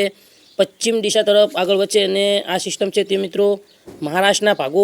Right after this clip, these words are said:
ઉપર આવશે અને ત્યારબાદ આ સિસ્ટમ છે તે દક્ષિણ ગુજરાત અને સૌરાષ્ટ્રના ભાગો ઉપર થઈ અને અરબી સમુદ્રના વિસ્તારો ઉપર જાય તેવી શક્યતા હાલમાં યુરોપિયન મોડલ જે છે તે બતાવી રહ્યું છે. તો મિત્રો, તમે જોઈ શકો છો કે સિસ્ટમ છે તે સતત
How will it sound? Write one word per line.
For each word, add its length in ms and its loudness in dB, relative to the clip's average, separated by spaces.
ઉપર 320 0
આવશે 220 2
અને 140 0
ત્યારબાદ 440 0
આ 80 0
સિસ્ટમ 320 -4
છે 140 -2
તે 140 -2
દક્ષિણ 320 -4
ગુજરાત 360 2
અને 460 0
સૌરાષ્ટ્રના 560 0
ભાગો 260 -4
ઉપર 200 2
થઈ 260 2
અને 220 -2
અરબી 320 -4
સમુદ્રના 520 -2
વિસ્તારો 320 -2
ઉપર 160 -4
જાય 220 2
તેવી 160 -2
શક્યતા 520 -2
હાલમાં 320 0
યુરોપિયન 420 0
મોડલ 340 0
જે 140 -4
છે 160 -2
તે 140 -2
બતાવી 280 2
રહ્યું 180 -2
છે. 80 -20
તો 60 -4
મિત્રો, 220 0
તમે 200 -2
જોઈ 120 -4
શકો 260 -6
છો 100 -6
કે 120 -6
સિસ્ટમ 360 -4
છે 120 -2
તે 220 0
સતત 180 -2